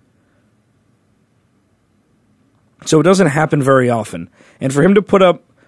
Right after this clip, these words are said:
a sixty-nine after hitting the ball in the water on twelve while getting a standing ovation, you know, i-, i-, is a win for him. Now, day two is difficult.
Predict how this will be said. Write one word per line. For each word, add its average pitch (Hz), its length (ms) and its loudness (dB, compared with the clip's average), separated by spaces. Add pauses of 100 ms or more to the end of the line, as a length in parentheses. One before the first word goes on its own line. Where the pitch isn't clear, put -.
a - 120 -4
sixty-nine 160 800 0 (760)
after 147 280 -2
hitting 175 180 2
the 175 60 0
ball 160 160 2
in 156 60 0
the 147 60 0
water 151 360 2
on 143 100 -2
twelve 135 540 0
while 135 240 0
getting 147 240 0
a 131 40 -6
standing 160 380 -2
ovation, 139 560 0 (1200)
you 151 100 -4
know, 143 160 2
i-, 131 40 0
i-, 123 340 -2
is 151 160 -4
a 147 60 2
win 151 260 0
for 123 160 -4
him. 107 240 -10 (1600)
Now, 131 460 -2 (300)
day 175 160 2
two 170 540 2 (180)
is 123 160 -6
difficult. 117 560 -6